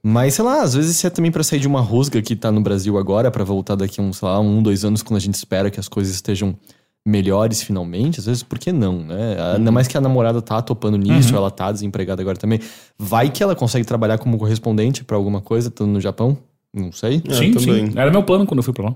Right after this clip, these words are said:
Speaker 1: Ah, é?
Speaker 2: É.
Speaker 1: Quando você foi pra lá?
Speaker 2: No T G S dois mil e onze.
Speaker 1: Ah, você foi pra cobrir um evento e quis ficar lá?
Speaker 2: Sim.
Speaker 1: Ah.
Speaker 2: Eu liguei pra Amanda na época, minha namorada falou assim, "Ô, então o que você acha de morar no Japão?"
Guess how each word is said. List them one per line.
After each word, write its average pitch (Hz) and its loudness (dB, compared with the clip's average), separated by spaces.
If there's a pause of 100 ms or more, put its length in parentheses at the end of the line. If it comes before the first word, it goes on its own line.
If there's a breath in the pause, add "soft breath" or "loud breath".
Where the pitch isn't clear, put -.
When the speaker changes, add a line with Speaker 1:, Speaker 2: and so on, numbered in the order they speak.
(140)
Speaker 1:
Ah, 120 2 (240)
é? 95 -6
Speaker 2:
É. 104 -4 (220)
Speaker 1:
Quando 185 2
você 98 -2
foi 104 -6
pra 98 -6
lá? 92 -8 (540)
Speaker 2:
No 92 2
T 95 -2
G 98 0
S 101 0
dois 98 0
mil 98 0
e - 4
onze. 170 2
Speaker 1:
Ah, 131 2
você 127 0 (160)
foi 131 2
pra 127 0
cobrir 127 2
um - 4
evento 117 2
e 135 -2
quis 131 -2
ficar - -4
lá? 104 2
Speaker 2:
Sim. 147 0
Speaker 1:
Ah. 107 -6 (120)
Speaker 2:
Eu 110 2
liguei 117 6
pra 151 4
Amanda 135 6
na 117 2
época, 117 2
minha 123 4
namorada 120 4
falou 131 4
assim, 127 0
"Ô, 180 4
então 214 2
o 220 2
que - -6
você - 0
acha 254 2
de 208 2
morar 160 4
no 135 6
Japão?" 113 4